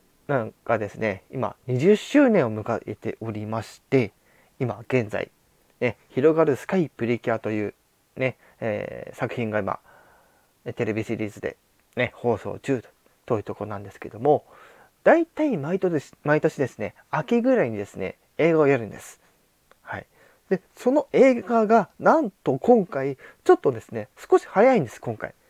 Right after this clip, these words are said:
九月の十五日なんですって、金曜日。で、今回何やるかって言ったら、なんとですね、単独じゃないんですよ。これ見てびっくりしたんですけど、なんと、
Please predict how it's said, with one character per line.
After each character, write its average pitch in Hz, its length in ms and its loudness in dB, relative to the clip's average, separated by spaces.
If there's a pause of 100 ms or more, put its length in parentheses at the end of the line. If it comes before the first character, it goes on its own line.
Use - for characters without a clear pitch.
(220)
九 254 140 4
月 269 260 2
の 104 140 -8
十 170 220 2
五 190 100 8
日 170 160 0
な 117 120 -6
ん 101 40 -12
で 101 80 -12
す - 60 -20
っ - 40 -20
て、 - 160 -2 (280)
金 180 160 2
曜 156 100 0
日。 - 140 -12 (840)
で、 185 240 4 (380)
今 440 260 4
回 135 180 6
何 262 260 6
や 156 100 6
る 117 80 -2
か 127 100 -4
っ - 40 -4
て - 100 -20
言 120 80 -6
っ - 40 -14
た 117 120 -4
ら、 104 220 0 (200)
な 370 220 2
ん - 20 -2
と 127 120 0
で 117 100 -8
す - 100 -16
ね、 - 160 -8
単 330 300 2
独 302 240 6
じ 277 40 4
ゃ 269 60 4
な 240 180 2
い 269 120 2
ん 160 40 2
で 131 80 4
す - 140 -8
よ。 - 220 -2 (1000)
こ 240 80 8
れ 180 60 8
見 131 200 2
て 131 120 4
び 110 80 -4
っ - 40 -10
く 190 140 2
り 180 60 6
し - 40 -6
た - 60 -4
ん 113 80 -4
で 104 60 -10
す - 100 -20
け 104 60 -16
ど、 104 220 -4 (580)
な 220 240 2
ん 247 100 0
と、 - 260 -6